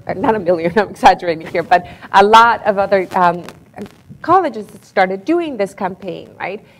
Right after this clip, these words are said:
And taking their own space through which they would be talking about difficult things that I think often we're too afraid to discuss with students because it gets to the realm of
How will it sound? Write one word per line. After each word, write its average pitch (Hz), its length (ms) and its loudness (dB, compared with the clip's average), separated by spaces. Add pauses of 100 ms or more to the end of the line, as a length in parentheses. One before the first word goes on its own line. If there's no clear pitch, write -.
(140)
And 214 200 -2 (120)
taking 302 500 -10 (140)
their 208 180 -6
own 220 240 -12
space 247 720 -16
through 220 80 -12
which 185 280 -14
they 196 120 -14
would 196 200 -16
be 185 120 -20
talking - 460 -18
about 175 260 -14
difficult 175 440 -20
things 165 360 -20
that 170 200 -14
I 190 80 -14
think 214 300 -20 (460)
often 214 500 -8
we're 196 140 -4
too 247 240 -12
afraid 233 380 -12
to - 40 -20
discuss 214 460 -12
with 208 100 -18
students 180 380 -14
because 180 400 -16 (400)
it 185 100 -16
gets 220 200 -8
to - 120 -16
the 190 100 -8
realm 180 280 -8
of 165 80 -14